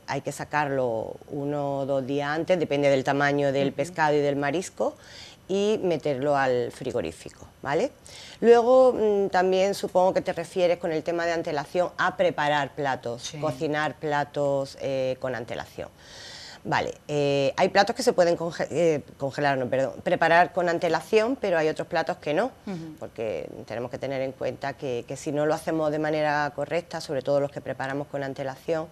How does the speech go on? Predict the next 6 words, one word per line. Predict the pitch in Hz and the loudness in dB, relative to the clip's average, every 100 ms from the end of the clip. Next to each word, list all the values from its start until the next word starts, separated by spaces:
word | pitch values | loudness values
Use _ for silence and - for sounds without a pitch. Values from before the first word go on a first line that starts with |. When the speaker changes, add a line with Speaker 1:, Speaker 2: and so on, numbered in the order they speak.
| - - - - | -16 -20 -20 -8
Speaker 1:
podemos | 165 147 147 - | 0 0 0 -4
sufrir | 165 - 156 151 | -8 -2 0 4
de | 156 | 2
una | 151 | 2
intoxicación | 147 143 - - 127 - 143 143 | 0 -4 -10 -10 -12 -6 -4 -2
alimentaria. | 135 127 117 107 117 95 | -2 -4 -4 -6 -6 -8